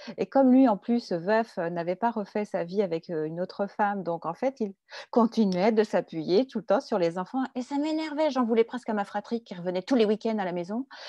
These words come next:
parce que du coup, même à distance, il m'appelait pour me dire : « Alors, tu viens ce week-end, de toute façon, tu viens, ben, on se voit de toute façon. » Et moi, je lui répondais : « Euh, non. » Un jour, je lui dis : « Bah non, je ne viens pas. » Mais, « Mais si, bien sûr. » Et je lui dis : « Non. »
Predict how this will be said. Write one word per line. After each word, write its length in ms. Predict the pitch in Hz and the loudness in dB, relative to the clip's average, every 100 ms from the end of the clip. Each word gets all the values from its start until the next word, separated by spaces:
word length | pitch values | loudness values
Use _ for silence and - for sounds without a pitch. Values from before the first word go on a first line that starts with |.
| - 277 | -10 -4
parce 220 | 247 233 | -4 -4
que 80 | - | -2
du 160 | 220 226 | 0 0
coup, 160 | 233 247 | 2 4
même 220 | 254 269 | 6 4
à 80 | 240 | 2
distance, 580 | 226 - 233 220 - - | -2 -4 -4 -4 -10 -8
il 160 | 196 | -4
m'appelait 340 | 202 185 214 214 | -2 -2 -2 -2
pour 120 | 180 | -4
me 60 | 175 | -4
dire : « 180 | 175 - | -4 2
Alors, 400 | 254 247 226 - | 4 6 4 2
tu 120 | - | -4
viens 220 | 233 311 | 0 0
ce 80 | 262 | 0
week-end, 220 | 226 220 196 | -4 -2 -4
de 40 | |
toute 160 | 185 - | -4 -8
façon, 240 | 180 202 | -8 -8
tu 160 | 196 349 | -6 -2
viens, 200 | 226 175 | 0 2
ben, 120 | 175 | 0
on 20 | |
se 60 | 190 | 2
voit 120 | 233 | 0
de 40 | |
toute 140 | 233 214 | -2 -4
façon. » 240 | 190 175 - - - | -4 -4 -16 -20 -8
Et 60 | 185 | -2
moi, 120 | 226 | 0
je 100 | 277 | 2
lui 60 | 214 | 2
répondais : « 520 | 190 196 190 202 - 170 | 2 -2 -2 -2 -2 -2
Euh, 180 | 170 | 0
non. » 260 | 170 202 240 _ _ _ _ _ - | 0 -2 -4 _ _ _ _ _ -10
Un 100 | 156 | -6
jour, 200 | 156 254 | -2 -2
je 80 | 240 | -2
lui 100 | 175 | -4
dis : « 140 | 208 | -2
Bah 160 | 233 226 | 0 2
non, 240 | 214 202 233 | 2 0 -6
je 120 | 175 | -6
ne 80 | 156 | -4
viens 200 | 175 208 | -4 -6
pas. » 140 | - | -6
Mais, « 160 | 151 156 | -4 2
Mais 160 | 214 339 | 2 0
si, 320 | - 175 147 | -4 -8 -6
bien 160 | 170 | -6
sûr. » 280 | 208 - 175 - _ _ _ _ | -6 -6 -6 -6 _ _ _ _
Et 100 | - | -8
je 160 | 160 160 | -6 -6
lui 120 | 151 | -8
dis : « 160 | 160 269 | -4 2
Non. » 260 | 262 247 | 4 2